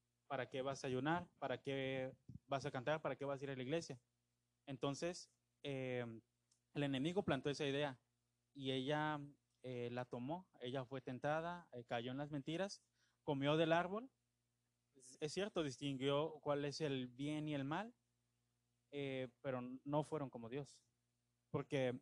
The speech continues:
después de, de que ellos comieron, lo que hicieron fue esconderse.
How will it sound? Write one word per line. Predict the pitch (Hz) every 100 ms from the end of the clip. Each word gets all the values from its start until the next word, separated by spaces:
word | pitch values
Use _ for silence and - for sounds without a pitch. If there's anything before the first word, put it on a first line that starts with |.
| _
después | 143 131 - 151 147
de, | 175 180 175 165 _ _ -
de | 139
que | -
ellos | 135 175
comieron, | 175 160 160 202 254 _ _ _ _ _
lo | 139 135
que | 123
hicieron | - 135 139
fue | - 135 131 127
esconderse. | 131 - 120 139 180 135